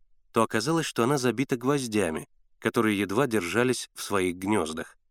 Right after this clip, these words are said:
Если нажать посильнее, то они вылетят. Ребята деятельно принялись за устройство госпиталя,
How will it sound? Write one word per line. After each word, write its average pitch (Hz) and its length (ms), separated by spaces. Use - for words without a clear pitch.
Если 135 300
нажать 147 320
посильнее, 147 440
то - 120
они 139 180
вылетят. 131 600
Ребята 147 460
деятельно 175 560
принялись 117 580
за 110 180
устройство 113 560
госпиталя, 101 720